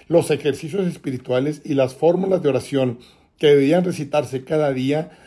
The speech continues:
a partir de los años ochenta y cuatro, ochenta y cinco.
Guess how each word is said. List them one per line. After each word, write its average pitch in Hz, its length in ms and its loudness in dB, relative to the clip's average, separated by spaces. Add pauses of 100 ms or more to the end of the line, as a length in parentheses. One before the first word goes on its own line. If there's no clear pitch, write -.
(160)
a 151 180 0
partir 196 800 0
de 139 160 4
los 127 180 0
años 156 380 0
ochenta 127 440 -4
y 113 100 -2
cuatro, 180 560 2
ochenta 113 440 -4
y 104 60 -4
cinco. 110 480 -10